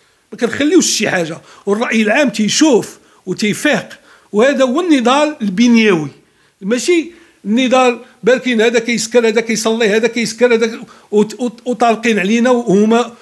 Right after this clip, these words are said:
وهما داو البلاد، باعوها، باعوا، شراو في، لا. النضال البنيوي هو ما تكونش مسياس، مجتمع مدني، مجتمع مدني. باش، باش انت كت-، كتمشي ت-، تقول هذا وي، تقول هذا لا، ماشي انت مجرور.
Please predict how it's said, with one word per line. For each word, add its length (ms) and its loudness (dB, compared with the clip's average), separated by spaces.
وهما 260 4
داو 300 0
البلاد، 440 2
باعوها، 480 2
باعوا، 280 0
شراو 220 0
في، 120 -8
لا. 460 -4
النضال 420 2
البنيوي 560 0
هو 140 0
ما 100 2
تكونش 320 -2
مسياس، 680 -2
مجتمع 460 0
مدني، 420 0
مجتمع 600 0
مدني. 320 -14
باش، 280 -2
باش 180 -4
انت 160 -4
كت-، 300 -2
كتمشي 460 -2
ت-، 260 -6
تقول 540 -2
هذا 240 2
وي، 300 0
تقول 260 -4
هذا 200 0
لا، 320 0
ماشي 220 0
انت 160 0
مجرور. 720 2